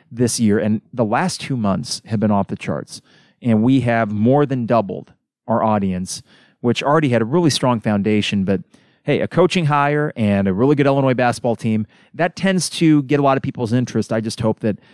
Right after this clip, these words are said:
you're enjoying it enough to stay with us throughout the rest of this basketball season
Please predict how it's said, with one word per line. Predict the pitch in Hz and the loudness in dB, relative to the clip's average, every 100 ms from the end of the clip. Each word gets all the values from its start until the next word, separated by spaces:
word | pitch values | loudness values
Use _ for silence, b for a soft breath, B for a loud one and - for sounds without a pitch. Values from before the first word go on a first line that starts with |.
| b - | b 0
you're | 147 | 2
enjoying | 139 127 131 123 | 4 4 2 2
it | 113 | 2
enough | 113 107 | 0 -2
to | 104 104 - | -6 -8 -8
stay | - 135 | -4 0
with | 127 127 120 | 2 2 0
us | 113 - | -2 -4
throughout | - 110 95 | -4 -4 -4
the | |
rest | 104 139 | -2 -2
of | 143 | -2
this | - | -2
basketball | 127 123 - 113 | -2 -2 -6 -6
season | - 120 113 110 107 | -2 -2 0 0 -2